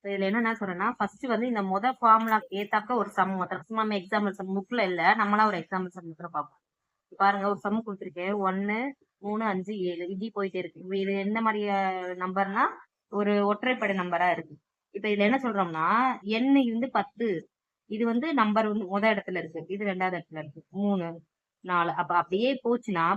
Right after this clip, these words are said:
பத்தாவது இடத்துல என்ன நம்பர் இருக்கும்? இதை கூட நம்ம ஒண்ணா எழுதி பார்த்திடலாம். இப்ப இதே இது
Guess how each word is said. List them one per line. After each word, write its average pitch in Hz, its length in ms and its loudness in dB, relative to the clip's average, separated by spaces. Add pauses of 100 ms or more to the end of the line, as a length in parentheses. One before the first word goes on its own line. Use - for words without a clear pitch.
பத்தாவது 247 340 4
இடத்துல 214 280 0
என்ன 185 100 -2
நம்பர் 160 280 -4
இருக்கும்? 147 360 -10
இதை 175 160 -8
கூட 233 140 -2
நம்ம 240 220 2
ஒண்ணா 220 220 -2
எழுதி 226 260 -2
பார்த்திடலாம். 165 420 -2 (340)
இப்ப 240 120 -2
இதே 247 320 0
இது 233 300 0